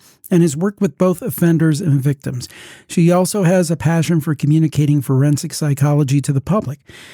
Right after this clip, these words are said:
and writes a blog for Psychology Today. It's called The Human Equation, a YouTube channel called Unmasking a Murderer, and a podcast, Behind the Mask. She's a mom of four, a foster mom to dozens of animals,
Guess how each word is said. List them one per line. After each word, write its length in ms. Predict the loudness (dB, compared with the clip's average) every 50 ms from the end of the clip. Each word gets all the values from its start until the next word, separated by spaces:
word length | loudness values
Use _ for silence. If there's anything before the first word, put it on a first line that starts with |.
| -20 -20 -20 -20 _ _ _
and 180 | 0 2 2 2
writes 220 | 2 0 0 -2
a 60 | -4
blog 460 | -2 0 2 2 2 2 0 -2 -4
for 180 | -4 -2 -2 -2
Psychology 800 | 0 0 -2 -2 0 0 0 0 2 2 0 0 0 -2 -4 -4
Today. 640 | -4 -6 -10 -8 -4 -2 0 0 0 0 -2 -2 -4 -6 _ _ _
It's 100 | -14 -10
called 240 | -6 -6 -6 -4 -4
The 60 | -4
Human 300 | -2 -2 0 0 0 -2
Equation, 560 | -4 -6 -6 -4 -4 -4 -2 -2 -2 -2 -4 _ 0
a 80 | 2 2
YouTube 400 | 4 2 2 0 -2 -4 -4 -2
channel 320 | -2 0 0 0 0 -2
called 400 | -2 0 0 2 2 0 -2 -4 -2
Unmasking 560 | 0 2 2 2 0 -2 -4 -4 -4 -2 -2
a 20 | -2
Murderer, 460 | -2 -2 -2 -4 -2 -2 -4 -4 -6 -8 -16 -18 _ -2
and 100 | -2 0
a 20 |
podcast, 600 | 2 2 0 0 -2 -4 -6 -6 -6 -8 -8 -6
Behind 320 | -4 -2 0 2 2 2 0
the 20 |
Mask. 400 | -2 -4 -6 -8 -10 -12 -14 -16 -20 -20 -20 -20 -14
She's 200 | -4 -2 0 2
a 40 | 2
mom 280 | 2 2 4 2 2 2
of 100 | 0 -2
four, 380 | -4 -2 0 2 2 2 0
a 80 | -2 -2
foster 420 | 0 0 0 0 0 0 0 0
mom 360 | 2 2 2 2 2 2 0
to 200 | -2 -2 -2 -2
dozens 640 | 0 -2 -4 -6 -4 -4 -4 -2 0 0 0 2 2
of 100 | 0 0
animals, 440 | 0 0 0 0 0 0 -2 -4 -6